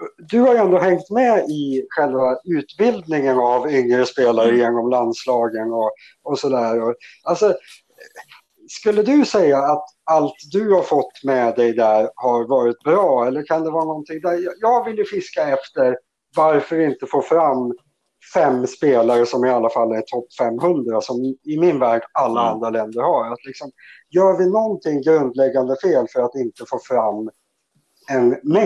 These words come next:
Speaker 2: men
Speaker 1: spelare
Speaker 2: alltså,
Speaker 1: som är hyfsade?
Speaker 2: jag, jag kommer ihåg när, eh, jag reste runt, eh, från jag var tolv upp till jag var sjutton, sexton.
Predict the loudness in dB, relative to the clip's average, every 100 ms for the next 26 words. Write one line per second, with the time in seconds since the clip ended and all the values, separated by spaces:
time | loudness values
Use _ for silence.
0 | 2 0 0 2 0 0 -2 -2 -4 -6
1 | -6 -4 -2 -2 -4 -6 -10 -10 -10 -10
2 | -8 -8 -8 -12 -12 -12 -10 -10 -10 -8
3 | -6 -6 -10 -16 -16 -12 -12 -16 _ -20
4 | -14 -12 -10 -10 -12 -12 -12 -10 -10 -12
5 | -14 -10 -10 -10 -16 -16 -10 -10 -10 -16
6 | -20 _ -20 -20 -18 -20 -16 -18 -16 -14